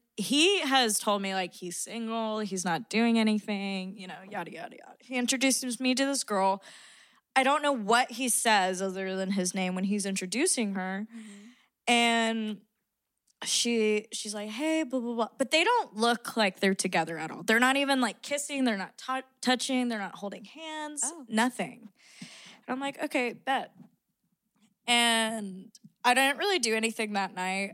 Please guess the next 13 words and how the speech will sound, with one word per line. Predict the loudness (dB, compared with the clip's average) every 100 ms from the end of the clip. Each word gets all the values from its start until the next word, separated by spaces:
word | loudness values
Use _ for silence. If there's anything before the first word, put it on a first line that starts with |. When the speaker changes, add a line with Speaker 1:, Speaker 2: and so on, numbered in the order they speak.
| 0
Speaker 1:
Obviously, | 0 2 -2 -2
we've | -2 -4 -4
been | -4 -6
flirting | -6 -8 -6 -6 -6
and, | -8
like, | -10 -10
texting | -10 -6 -6 -4 -4
and | -4 -4
stuff. | -4 -8 -14 -18 -20 _ -20 -20 -20 -20 _ _ _
And | 2 4 4 4 2 2 0 -4 -12 _
he, | -4 2 4
like, | 6 6 6 2 -2 -12 -20 _
<laughs> | 2